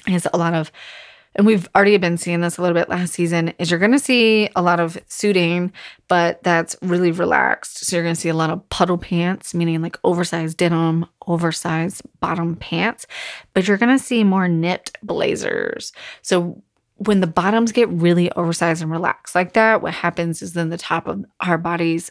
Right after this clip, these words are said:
and styling, right, usually gets a little bit tighter 'cause we have to create some balance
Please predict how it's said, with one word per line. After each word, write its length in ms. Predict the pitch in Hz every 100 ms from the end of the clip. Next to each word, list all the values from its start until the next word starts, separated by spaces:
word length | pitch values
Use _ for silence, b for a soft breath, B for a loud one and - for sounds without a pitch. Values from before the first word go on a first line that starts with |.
| _
and 160 | 180 160
styling, 560 | - 175 165 165 190 185
right, 260 | 175 175 -
usually 400 | 175 175 165 B B B -
gets 180 | 180 180
a 40 |
little 220 | 170 170
bit 220 | 165 - -
tighter 400 | - 160 160 170
'cause 160 | 175
we 60 | 170
have 140 | 160
to 80 | -
create 400 | - 170 170 -
some 280 | - 165 156
balance 640 | 156 147 170 214 240